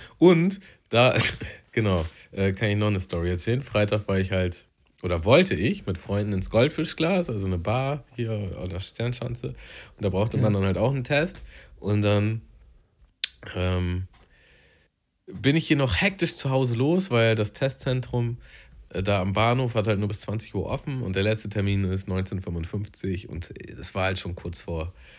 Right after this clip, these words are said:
Speaker 1: äh, also halb acht oder so, hab mich dann noch voll angestrengt, da irgendwie schnell hinzukommen. Bin dann da, mach den Test, geh zum Freund, wir schnacken ein bisschen, fahren dann halt zum Goldfischglas, stehen eine Dreiviertelstunde in der Schlange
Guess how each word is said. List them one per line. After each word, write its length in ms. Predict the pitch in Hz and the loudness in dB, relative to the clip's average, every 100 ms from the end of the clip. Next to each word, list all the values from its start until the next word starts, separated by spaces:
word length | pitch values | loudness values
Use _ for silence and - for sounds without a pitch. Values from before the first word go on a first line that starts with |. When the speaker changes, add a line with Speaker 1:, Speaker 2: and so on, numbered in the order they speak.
| - - _ | -20 -20 _
Speaker 1:
äh, 400 | - 85 80 76 82 - - _ _ _ | -6 -4 -2 -4 -6 -12 -20 _ _ _
also 320 | - 85 78 82 - - - - - | -10 -6 -6 -8 -12 -18 -18 -18 -14
halb 260 | - 104 - | -2 -2 0
acht 240 | 101 95 | -2 0
oder 160 | 95 90 | -2 0
so, 180 | 92 | 2
hab 140 | 90 90 | 2 0
mich 100 | 92 | -2
dann 120 | 95 | -2
noch 100 | 87 | -2
voll 340 | - 98 92 92 - - - | -2 0 0 -4 -14 -20 -8
angestrengt, 580 | 98 101 95 - 95 95 | -2 -2 -2 -2 -2 0
da 80 | 87 | -2
irgendwie 220 | 87 90 | -2 -4
schnell 180 | - 92 | -4 -2
hinzukommen. 480 | 98 - - 92 95 _ _ _ _ _ _ - | -4 -6 -6 -4 -6 _ _ _ _ _ _ -10
Bin 140 | - 120 | 0 2
dann 180 | 113 104 | 4 6
da, 260 | 104 101 | 6 6
mach 200 | 98 104 | 4 0
den 200 | - 101 | 0 -2
Test, 500 | 95 90 87 - - _ - - - - - - _ _ - | 0 -2 -2 -4 -16 _ -20 -20 -20 -20 -20 -20 _ _ 0
geh 140 | 113 | 0
zum 220 | - 113 | 2 -2
Freund, 580 | 95 - 104 101 101 104 | -2 0 2 4 2 0
wir 80 | 92 | -2
schnacken 300 | 87 101 95 | -2 -2 0
ein 60 | |
bisschen, 340 | 92 90 92 90 | -2 0 -2 -2
fahren 260 | - 90 | -2 -2
dann 220 | 87 85 90 | -2 -2 -2
halt 320 | 85 78 - | -4 -4 -8
zum 440 | - 92 82 78 | -8 -6 -6 -6
Goldfischglas, 600 | 85 82 85 - 82 85 | -6 -6 -8 -8 -8 -8
stehen 400 | - - 139 151 | -8 0 2 4
eine 60 | 139 | 2
Dreiviertelstunde 880 | 107 120 143 170 147 139 - 131 127 | 2 6 6 4 0 -4 -2 -2 0
in 60 | 113 | 0
der 100 | 104 | -2
Schlange 540 | - 95 87 98 147 | -2 -2 -2 -2 -6